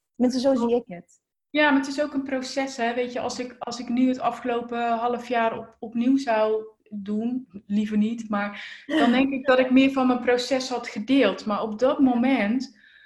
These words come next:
Speaker 2: kon ik dat gewoon niet. En had ik zoiets van: "Nee, dit is zo mijn proces." En zeker toen, toen de diagnose van mijn schoonzuster, eh, nog bijkwam,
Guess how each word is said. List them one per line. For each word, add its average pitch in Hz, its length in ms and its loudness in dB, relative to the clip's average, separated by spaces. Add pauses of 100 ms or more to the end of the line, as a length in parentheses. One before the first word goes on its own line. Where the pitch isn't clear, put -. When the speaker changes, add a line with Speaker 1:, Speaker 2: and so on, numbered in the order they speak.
(460)
Speaker 2:
kon 370 240 2
ik 277 140 2
dat 185 200 -4
gewoon 180 340 -2
niet. 170 280 -8
En 208 180 -2
had 233 180 0
ik 240 80 -4
zoiets - 300 -10
van: 226 120 -6
"Nee, 220 160 -2
dit 220 200 -6
is 214 200 -10
zo 302 240 2
mijn 262 220 2
proces." 247 400 -4
En 233 60 -4
zeker 262 360 0
toen, 233 380 -2
toen 233 140 -2
de 233 80 2
diagnose 226 580 -4
van 220 120 -8
mijn 220 140 -4
schoonzuster, 220 1080 -6
eh, 202 360 -8
nog 196 260 -8
bijkwam, 220 760 -4